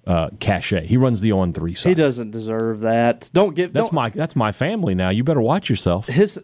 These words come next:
Speaker 2: you, do you want his ego to get bigger than it already is?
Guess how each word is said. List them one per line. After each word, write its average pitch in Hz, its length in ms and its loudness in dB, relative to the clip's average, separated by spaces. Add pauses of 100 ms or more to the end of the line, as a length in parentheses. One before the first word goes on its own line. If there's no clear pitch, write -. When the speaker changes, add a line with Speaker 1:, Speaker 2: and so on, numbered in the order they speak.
Speaker 2:
you, 196 360 0
do 151 160 -6
you 262 140 6
want 269 280 0
his 180 460 2
ego 151 480 2
to 131 80 -4
get 127 440 0
bigger 139 280 2
than 127 140 -4
it 120 80 -4
already 120 380 2
is? 123 340 -2